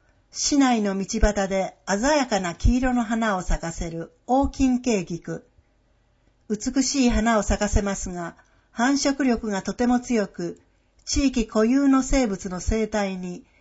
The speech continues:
重大な影響を及ぼす植物として、特定外来生物に指定され、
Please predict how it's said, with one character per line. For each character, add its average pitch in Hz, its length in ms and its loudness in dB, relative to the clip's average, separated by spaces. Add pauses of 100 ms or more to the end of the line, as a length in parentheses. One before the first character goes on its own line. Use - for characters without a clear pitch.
(160)
重 240 280 0
大 269 220 4
な 262 120 2
影 247 220 2
響 220 400 0
を 208 60 2
及 214 140 4
ぼ 208 120 4
す - 120 -6
植 190 220 -6
物 180 240 -8
と 160 100 -8
し - 140 -10
て、 160 260 -8 (480)
特 - 260 -4
定 294 260 4
外 254 280 4
来 254 240 2
生 233 240 4
物 170 500 -8
に 175 100 -8
指 170 120 -8
定 190 240 -4
さ 170 180 -4
れ、 170 220 -10